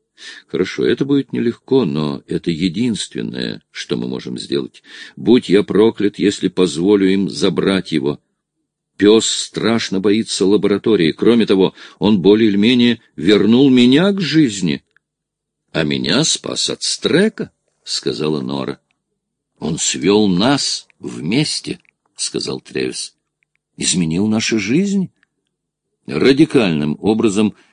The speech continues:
изменил нас самих. Сейчас он — неотъемлемая часть нашей жизни, как если бы он был нашим ребенком», сказал Тревис. От избытка чувств у него комок застрял в горле, когда он встретился глазами с благодарным взглядом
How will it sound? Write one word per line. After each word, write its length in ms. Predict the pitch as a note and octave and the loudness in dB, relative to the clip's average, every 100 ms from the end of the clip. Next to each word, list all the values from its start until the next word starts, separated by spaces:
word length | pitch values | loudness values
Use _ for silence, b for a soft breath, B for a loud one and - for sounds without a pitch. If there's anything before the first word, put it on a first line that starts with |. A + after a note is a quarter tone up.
| b | b
изменил 560 | F#2+ F#2+ F2 E2+ F#2 F2+ | 0 2 2 2 2 2
нас 220 | G2 G2 | 0 -2
самих. 540 | - F#2 A#2+ D#3 - _ _ _ _ B B | -2 0 2 0 -6 _ _ _ _ B B
Сейчас 520 | - F#2+ - A2 - F2 | -4 -4 0 0 0 0
он — 280 | A2 D3+ - B B | 0 0 -4 B B
неотъемлемая 680 | - F#2 - F#2+ F#2+ F2+ E2+ | -2 0 2 2 2 2 0
часть 340 | - G2 - | 0 0 0
нашей 280 | E2 - D2 | -4 -2 -2
жизни, 400 | C#2 C3 D3+ C3 | 0 -2 0 -2
как 220 | - C#2+ | -2 -2
если 220 | - G2+ F2 | -2 0 0
бы 120 | F2 | 0
он 140 | E2 | 0
был 200 | D2+ C3 | 4 4
нашим 420 | A#2 G2 A2 A#2+ | 4 2 0 0
ребенком», 560 | G#2 A2+ E3 A3+ - - _ _ - | 2 2 4 2 0 -8 _ _ -20
сказал 360 | - C#2 D2 | -12 -8 -8
Тревис. 480 | C#2 C#2+ C2 A#1 - _ _ _ _ _ _ _ _ _ _ - | -8 -4 -4 -6 -14 _ _ _ _ _ _ _ _ _ _ -8
От 140 | - | -4
избытка 420 | D2 D#2 F#2+ F2+ | -2 -2 -2 -2
чувств 460 | F2+ G2 G2 - - | -4 -4 -4 -6 -10
у 80 | F2+ | -4
него 220 | E2+ F2+ | -2 -2
комок 640 | - F2 F#2 F#2 E2 - - | -2 0 0 0 -4 -10 -18
застрял 520 | C2+ C#2+ - - C#2 | -10 -10 -8 -6 -6
в 80 | A#1+ | -4
горле, 380 | C2 G#2+ G2+ G#2 B B B | 0 2 2 -4 B B B
когда 260 | D2+ D2+ F#2 | -4 0 0
он 100 | F#2 | -2
встретился 640 | - - G#2+ G2+ G2+ F#2 | -4 0 0 0 -2 -2
глазами 460 | F2 E2+ F2 G2+ F#2 | 0 0 0 -2 -4
с 140 | E2+ | -4
благодарным 720 | C#2+ D#2+ D2 E2 A2 A2+ G#2+ | -2 -2 0 0 0 -2 -6
взглядом 640 | G#2 F#2+ D#2+ F2 F2 F2+ | -8 -4 -2 -2 -4 -6